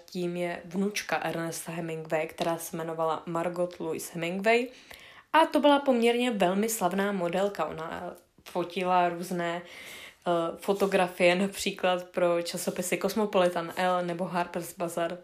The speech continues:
což jsou jedny z nejznámějších a nejúspěšnějších módních magazínů na světě. Ani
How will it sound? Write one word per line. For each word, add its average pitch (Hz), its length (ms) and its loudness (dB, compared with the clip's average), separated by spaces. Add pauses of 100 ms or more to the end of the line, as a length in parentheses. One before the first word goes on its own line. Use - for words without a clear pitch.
(100)
což - 220 -8
jsou 175 180 -2
jedny 170 260 0
z 165 80 -6
nejznámějších 170 800 -4
a - 60 -10
nejúspěšnějších 170 1080 -8
módních 170 420 -6
magazínů 170 580 -6
na 165 120 -6
světě. - 520 -10 (1400)
Ani 233 520 2